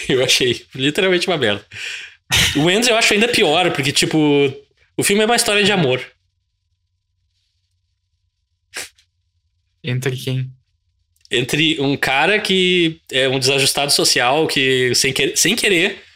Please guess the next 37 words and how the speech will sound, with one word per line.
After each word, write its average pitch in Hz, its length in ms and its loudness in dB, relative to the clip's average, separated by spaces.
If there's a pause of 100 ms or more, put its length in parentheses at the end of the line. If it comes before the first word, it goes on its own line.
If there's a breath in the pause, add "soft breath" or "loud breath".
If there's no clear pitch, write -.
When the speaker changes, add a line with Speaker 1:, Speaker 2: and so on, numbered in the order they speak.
(280 loud breath)
Speaker 1:
na 139 80 0
introdução 143 360 0
do 156 60 0
filme, 160 220 0
ele 151 80 0
mata 143 220 0
uma 156 100 0
criança. 147 600 0 (1300)
E 120 100 0
daí 117 480 2
ele 110 380 -2
vai 110 120 -2
pra 113 160 -2
cadeia 117 380 0
por - 100 -2
alguns 107 240 -2
anos 170 340 0
e 165 60 0
volta 147 520 0 (540)
aos, 107 220 0
com 107 160 -6
vinte 117 160 -4
e - 40 -6
poucos. 160 360 -2 (560 soft breath)
E 143 80 0
daí 147 120 2
ele 156 60 2
conhece 147 400 0
a 151 60 0
filha, 160 580 0
a 127 40 0
neta 156 340 0
da, 110 760 0 (1400)
da 104 160 -2
Jamie 117 200 0
Lee 123 100 0
Curtis. 151 680 0